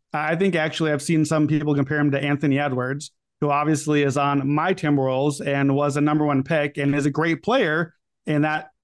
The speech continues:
should be a good comp if he's that. But I think that's more the sort of player he is, and he, he's a downhill attacking sort of player. A lot of the limitations that I've seen from him are things that are not easily fixable, and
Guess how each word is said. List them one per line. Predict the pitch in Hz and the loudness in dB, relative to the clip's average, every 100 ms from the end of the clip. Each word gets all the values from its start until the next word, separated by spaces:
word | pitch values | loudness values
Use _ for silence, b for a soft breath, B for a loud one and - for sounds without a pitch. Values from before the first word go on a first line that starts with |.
| _ | _
should | - 165 | -6 -4
be | 160 | 0
a | 175 | 0
good | 196 196 | 0 0
comp | 226 139 | 0 0
if | 120 | 0
he's | 135 120 | 0 0
that. | 131 139 - _ _ _ | -2 -4 -8 _ _ _
But | 147 | -4
I | 151 | 0
think | 190 175 | 0 0
that's | 165 - | 0 0
more | 160 160 | 2 2
the | |
sort | - 170 | 0 0
of | 135 - | -2 -2
player | 175 165 139 | 0 2 0
he | 139 135 | 0 0
is, | 127 131 127 - _ _ | 2 0 -4 -10 _ _
and | 156 135 135 139 | -4 0 0 2
he, | 147 180 | 2 2
he's | 165 165 | 2 0
a | |
downhill | 143 135 156 170 175 160 165 156 | -2 -2 0 2 2 2 2 0
attacking | 139 143 139 139 131 | -2 -6 -2 -2 -2
sort | - 139 | -2 -2
of | 131 - | -2 -2
player. | 143 135 135 131 b _ - 165 | -2 0 -2 -4 b _ -12 -6
A | 156 | 0
lot | 151 165 214 | 2 2 2
of | |
the | 196 | 2
limitations | 165 170 180 156 165 165 - 143 135 | 2 2 2 0 0 0 0 0 0
that | 139 139 139 | 0 -2 -4
I've | 151 139 | -4 -4
seen | 139 147 | 0 0
from | 139 143 | 2 0
him | 143 143 | 2 2
are | 139 | 0
things | 135 156 151 | 0 0 2
that | 143 | 2
are | 143 | 2
not | 139 143 143 - | 0 0 -6 -4
easily | 165 147 143 139 | 0 2 2 0
fixable, | 135 143 139 127 127 131 139 - _ _ _ | 0 -6 -4 -2 0 -2 -4 -8 _ _ _
and | 143 139 135 135 135 143 | -2 0 2 2 0 0